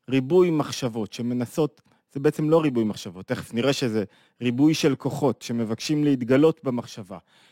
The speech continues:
יוצרים אצלי סוג של עייפות, חנק, חוסר מיקוד, חוסר יעילות, אני מרגיש תשוש, אני מרגיש שיש לי כל כך הרבה דברים, רגע, רגע, אני צריך לעצור הכל, הכל, הכל,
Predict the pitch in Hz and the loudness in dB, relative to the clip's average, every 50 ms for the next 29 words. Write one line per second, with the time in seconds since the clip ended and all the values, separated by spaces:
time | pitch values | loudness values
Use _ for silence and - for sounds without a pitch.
0 | _ _ - 127 117 - - 156 160 160 151 - - 151 156 147 - - 160 151 | _ _ -8 -8 -6 -2 -2 0 0 0 0 -2 -2 -2 -2 -2 -2 -4 -6 -6
1 | 147 - - 156 156 151 147 143 - - 135 147 143 143 127 - - - 151 143 | -4 -2 0 2 2 2 2 0 -2 -2 0 0 0 0 -2 -4 -4 -2 0 0
2 | 123 110 104 - _ _ _ _ _ _ _ _ _ _ _ _ _ _ _ - | 0 -2 -4 -8 _ _ _ _ _ _ _ _ _ _ _ _ _ _ _ -8
3 | - 165 160 156 151 147 131 120 107 - _ _ _ _ _ _ _ _ _ _ | 0 4 4 4 4 4 2 0 -2 -4 _ _ _ _ _ _ _ _ _ _
4 | _ _ - 123 135 160 156 - - 147 143 151 147 - - - 151 139 127 117 | _ _ -12 -2 0 0 0 0 -2 -2 0 0 0 -2 0 0 0 2 2 0
5 | 101 - - _ _ _ _ _ _ _ - - - 170 165 - - 156 143 151 | -2 -6 -14 _ _ _ _ _ _ _ -10 -2 0 0 0 0 -4 -4 0 0
6 | 151 147 147 147 147 156 156 147 131 113 - - - - 143 160 151 156 151 139 | 2 2 2 2 2 2 2 0 0 -2 -4 -10 -10 -8 -6 -4 -2 -2 -2 -2
7 | 135 143 170 156 - - 196 - - - - 151 135 120 - - 117 135 143 139 | -2 -4 -4 -4 -4 -4 -6 -6 -6 -4 -2 -2 -2 -2 -4 -6 -6 -6 -4 -4
8 | 143 165 156 - 170 - - 151 - 147 143 - 139 147 151 151 151 151 143 156 | -4 -4 -4 -6 -6 -8 -8 -6 -6 -6 -6 -6 -6 -6 -6 -4 -4 -2 0 0
9 | 156 151 147 151 147 147 143 151 151 151 147 147 123 143 147 - - - 160 156 | 0 0 0 0 0 0 -2 0 0 2 2 2 0 0 -2 -6 -4 -2 -2 -2
10 | - - 165 160 160 - 170 156 147 - 156 160 - 185 175 | -2 0 -2 0 0 2 2 2 2 2 2 2 2 2 0